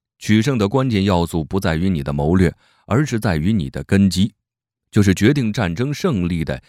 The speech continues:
这些基本要素。第一个要素是道，它叫令民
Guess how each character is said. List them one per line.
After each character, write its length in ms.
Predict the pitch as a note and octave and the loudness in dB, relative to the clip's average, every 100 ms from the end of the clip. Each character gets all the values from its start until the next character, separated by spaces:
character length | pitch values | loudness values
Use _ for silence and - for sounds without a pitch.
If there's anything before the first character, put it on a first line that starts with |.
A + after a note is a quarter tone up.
| _ | _
这 120 | - | -6
些 120 | D#2 D#2 | -4 -4
基 220 | - D#3+ | -2 -2
本 160 | D#2 D2+ | -2 -2
要 240 | D#2+ C#2+ | -2 0
素。 200 | - - _ _ _ _ _ _ _ _ | -2 -4 _ _ _ _ _ _ _ _
第 200 | G2+ F#2+ | 0 2
一 220 | E3+ F3+ | 2 2
个 120 | A#2 | 2
要 300 | G2+ E2+ D#2 | 2 2 0
素 220 | F2 D2+ | -2 -4
是 200 | C#2 D#2+ D2+ | -2 -4 0
道， 280 | C3+ - - _ _ _ _ _ _ _ | -2 -2 -8 _ _ _ _ _ _ _
它 120 | A#2 | -2
叫 380 | A2+ G#2 C#2+ - _ _ - | 2 2 0 -6 _ _ 2
令 380 | F#3 B2+ D#2+ | 4 6 2
民 300 | D2+ E2+ D3+ | 2 2 2